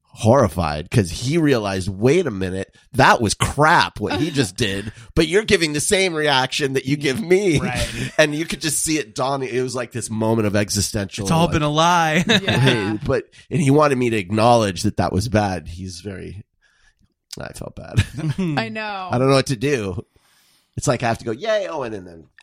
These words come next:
Speaker 1: wink.
Speaker 2: Uh, I'm, I am mad at myself for not going in a costume when I went. I just kinda
Speaker 1: Oh.
Speaker 2: wore,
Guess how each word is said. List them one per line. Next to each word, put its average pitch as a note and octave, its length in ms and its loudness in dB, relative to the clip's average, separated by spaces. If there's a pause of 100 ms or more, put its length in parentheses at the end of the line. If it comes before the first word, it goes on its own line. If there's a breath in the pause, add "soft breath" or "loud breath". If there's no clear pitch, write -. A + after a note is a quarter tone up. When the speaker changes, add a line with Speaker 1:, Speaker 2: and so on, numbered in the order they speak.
(180)
Speaker 1:
wink. - 440 -12 (1000 loud breath)
Speaker 2:
Uh, B2 300 -4
I'm, G#3+ 360 0
I F3+ 140 4
am G3 360 2
mad D#3 220 2
at D3+ 80 -8
myself C3+ 440 -6
for B2 120 -10
not A#2 320 -10 (100)
going B2+ 300 -4
in C#3 100 -4
a C#3+ 60 -4
costume C#3 480 -8
when G2 80 -16
I F#2+ 100 -14
went. - 320 -18
I A#2+ 140 -6
just A2+ 180 4
kinda D3+ 220 6
Speaker 1:
Oh. C3+ 100 0
Speaker 2:
wore, B2 520 -4